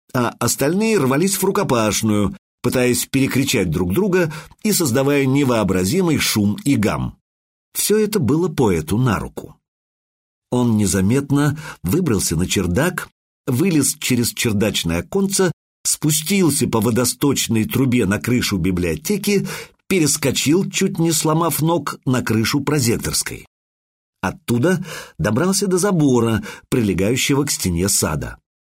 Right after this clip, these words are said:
За густыми зарослями крыжовника отыскал дыру, которую расширил сам, будучи студентом. Дальше раскинулся городок Оксенфурт. Лютик смешался с толпой,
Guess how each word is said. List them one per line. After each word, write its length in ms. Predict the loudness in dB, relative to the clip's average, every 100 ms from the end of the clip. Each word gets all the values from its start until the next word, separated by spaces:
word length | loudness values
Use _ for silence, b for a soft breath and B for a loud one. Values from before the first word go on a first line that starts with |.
| _ -8
За 160 | -2 0
густыми 400 | 0 0 0 2
зарослями 500 | 0 0 0 -2 -2
крыжовника 720 | -2 -2 0 0 2 0 -2 B B B
отыскал 520 | -6 -2 -2 0 0
дыру, 540 | 2 2 4 4 2 -2 -8 _ _
которую 380 | -4 0 2 2
расширил 460 | 0 0 -2 -2 -2
сам, 400 | -2 0 0 2
будучи 340 | 0 0 -2
студентом. 680 | -2 0 0 0 -2 -10 -14 _ _ _ _ _
Дальше 600 | -2 0 0 2 0 0 -6 B B
раскинулся 720 | -4 -2 -2 0 0 2 0 0
городок 640 | 0 0 0 -2 -4 -8 _ -6
Оксенфурт. 920 | -4 -2 0 0 -2 -6 -8 -10 -12 -16 _ _ _ _ _
Лютик 380 | 0 0 0 -2
смешался 560 | 0 0 0 0 -2
с 100 | -2
толпой, 640 | -2 -2 0 2 2 0